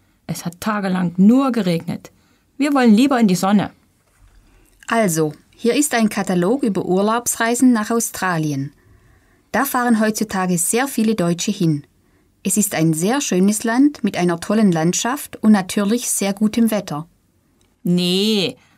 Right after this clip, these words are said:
Speaker 1: Australien ist zu weit.
Speaker 2: Und was würden Sie zu Asien sagen?
Speaker 1: Asien als Reiseziel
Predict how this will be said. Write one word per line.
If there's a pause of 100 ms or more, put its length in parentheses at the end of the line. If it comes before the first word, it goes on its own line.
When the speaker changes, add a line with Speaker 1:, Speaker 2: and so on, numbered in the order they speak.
(340)
Speaker 1:
Australien (240)
ist
zu
weit. (800)
Speaker 2:
Und
was
würden
Sie
zu
Asien
sagen? (600)
Speaker 1:
Asien
als
Reiseziel